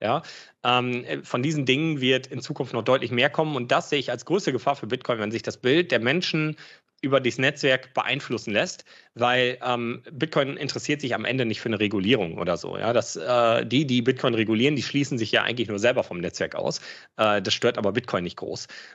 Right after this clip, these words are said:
Ähm, das lässt sich ja technisch nicht mehr aufhalten. Äh, das, was wirklich gegen Bitcoin funktionieren würde, äh, auf dieser Basis, ist halt wirklich negative Presse.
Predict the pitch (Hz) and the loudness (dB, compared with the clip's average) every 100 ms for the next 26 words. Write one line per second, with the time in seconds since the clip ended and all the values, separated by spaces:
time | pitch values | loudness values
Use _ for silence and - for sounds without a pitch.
0 | _ 104 101 98 104 98 - 117 123 - | _ -2 0 0 -2 -4 2 4 4 -2
1 | 101 131 - 107 - 101 101 131 - 87 | -2 -2 -2 -6 -6 -4 -2 -2 0 -4
2 | - 127 - 127 - 135 151 - 98 135 | -2 -6 -8 -10 -2 0 2 0 0 2
3 | 175 147 123 - 120 120 117 - 120 - | 2 0 -4 -2 -2 -2 -4 -2 -2 -2
4 | 127 - 104 113 110 110 147 139 117 151 | -6 -2 0 2 2 4 6 6 4 4
5 | 156 - 110 107 107 110 - 117 110 - | 0 -6 -2 0 0 0 -4 -10 -12 -6
6 | 113 107 98 101 110 - - 110 104 - | 2 4 6 4 0 -6 -2 0 0 -4
7 | 117 - 110 107 104 104 92 - - - | -6 -4 -2 -2 -2 -2 -6 -6 -8 -8